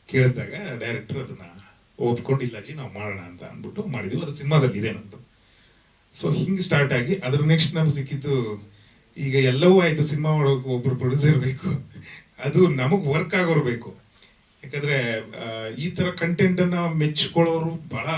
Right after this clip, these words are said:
ಅಂದ್ರೆ ಮ-, ಮಾಡಿದ್ಮೇಲೆ ಮೆಚ್ಕೊಳ್ತಾರೆ, ಕತೆ ಹೇಳಿದಾಗ ಮೆಚ್ಕೊಳ್ಳೋದು ಬಹಳ ಕಷ್ಟ. ಆದ್ರೆ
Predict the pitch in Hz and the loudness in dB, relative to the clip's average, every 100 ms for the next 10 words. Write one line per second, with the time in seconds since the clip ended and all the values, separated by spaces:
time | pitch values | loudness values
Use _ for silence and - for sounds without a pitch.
0 | 131 - 135 127 113 - 90 - - - | -6 -10 -6 -4 -4 -6 -12 -16 -20 -20
1 | _ - 127 160 202 185 208 180 160 - | _ -6 0 2 4 4 4 2 0 0
2 | 113 95 - - _ - - - - 208 | -2 -4 -10 -18 _ -20 -12 -4 4 6
3 | 196 180 175 151 147 - 156 131 107 - | 6 4 2 -2 -2 0 0 0 -6 -10
4 | - - - - - _ _ _ _ - | -10 -6 -6 -8 -18 _ _ _ _ -8
5 | 135 185 196 - | -4 -2 -4 -8